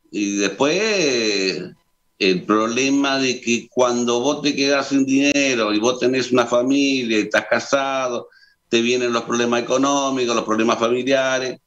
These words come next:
y a muchos terminan solos. Entonces, eh, eh, no solo, eh,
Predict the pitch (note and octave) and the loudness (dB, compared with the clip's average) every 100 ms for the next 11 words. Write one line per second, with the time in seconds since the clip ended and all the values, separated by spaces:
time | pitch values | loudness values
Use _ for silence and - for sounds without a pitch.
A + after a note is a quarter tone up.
0 | _ _ _ _ _ _ A2+ G#2+ A2+ A#2+ | _ _ _ _ _ _ 0 2 2 0
1 | A#2+ A2+ G#2+ A2+ A#2 - D3+ D3 C#3 C3 | 0 -2 -2 -2 -4 0 0 0 -2 -4
2 | A#2+ G#2+ G#2+ B2 E3+ A#2+ - _ _ _ | -6 -6 -4 -2 -2 -2 -8 _ _ _
3 | _ - - B2+ B2+ A#2 B2 B2+ A#2 - | _ -18 -2 0 0 -2 0 -2 -4 -2
4 | B2+ D#3+ D#3 D#3+ D#3 C#3+ C3 B2 A#2+ A2 | 0 2 2 2 2 0 0 0 0 0
5 | G#2 - - - A2+ G#2+ | -2 -4 -16 -2 0 0